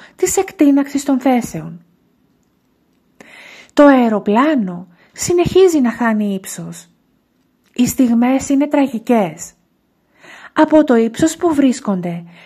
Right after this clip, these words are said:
πέφτουν πλέον με μεγάλη ταχύτητα. Και οι δυο πιλότοι συγχρονίζονται για τη στιγμή της εκτείναξης, ενώ ο κυβερνήτης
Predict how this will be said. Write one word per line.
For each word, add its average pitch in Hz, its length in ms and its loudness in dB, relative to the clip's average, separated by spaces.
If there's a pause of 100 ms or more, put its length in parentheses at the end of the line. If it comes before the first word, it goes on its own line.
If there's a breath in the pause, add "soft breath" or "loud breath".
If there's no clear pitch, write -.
πέφτουν 349 400 2
πλέον 320 360 2
με 339 100 -2
μεγάλη 277 440 0
ταχύτητα. 175 800 -6 (880 loud breath)
Και 320 100 4
οι 311 180 6
δυο 214 280 0
πιλότοι 214 680 -2 (240 soft breath)
συγχρονίζονται 330 920 0
για 330 160 0
τη 302 100 -2
στιγμή 226 380 0
της 294 220 -4
εκτείναξης, 247 1000 -4 (340 loud breath)
ενώ 330 340 2
ο 349 60 0
κυβερνήτης 240 920 0